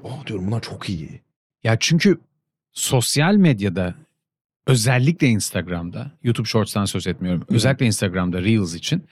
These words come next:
Speaker 2: ve TikTok'ta konuştuğun kitleye konuşabilmek için onlardan olman
Speaker 1: Evet.
Speaker 2: gerekiyor.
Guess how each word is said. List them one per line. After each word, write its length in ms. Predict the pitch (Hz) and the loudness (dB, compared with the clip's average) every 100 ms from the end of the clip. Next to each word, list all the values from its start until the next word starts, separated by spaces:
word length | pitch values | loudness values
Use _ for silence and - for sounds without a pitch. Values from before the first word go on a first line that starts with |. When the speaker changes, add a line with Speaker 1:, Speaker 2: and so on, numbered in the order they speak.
| _ _ - | _ _ -8
Speaker 2:
ve 80 | 98 | -6
TikTok'ta 520 | - - 165 - 165 - _ _ _ _ _ _ _ - | -4 -6 -6 -4 -6 -6 _ _ _ _ _ _ _ 0
konuştuğun 720 | 143 151 - - 185 233 247 | 4 4 2 0 4 4 4
kitleye 760 | - 180 - 151 139 104 87 - | 2 -2 0 2 4 4 0 -6
konuşabilmek 640 | - 127 135 151 139 165 202 | 0 2 4 2 4 4 2
için 140 | - | 2
onlardan 500 | 202 139 139 135 131 | 2 4 4 4 2
olman 300 | 113 92 85 98 | 0 -2 -2 0
Speaker 1:
Evet. 120 | 113 | -2
Speaker 2:
gerekiyor. 340 | 85 - - | -4 -10 -20